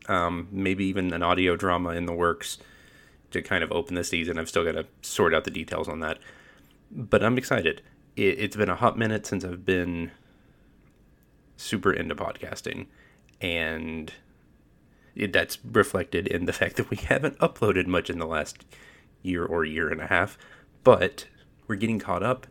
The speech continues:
and I think we have some cool stuff we're gonna bring you guys this year. And maybe some other stuff that's not strictly Dungeons and Dragons related.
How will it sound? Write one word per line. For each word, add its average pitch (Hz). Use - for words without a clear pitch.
and 98
I 92
think -
we 101
have 98
some 98
cool 95
stuff 82
we're 85
gonna 78
bring 78
you 80
guys 78
this 80
year. 80
And 120
maybe 180
some -
other 185
stuff -
that's -
not 175
strictly -
Dungeons 175
and 175
Dragons 151
related. 92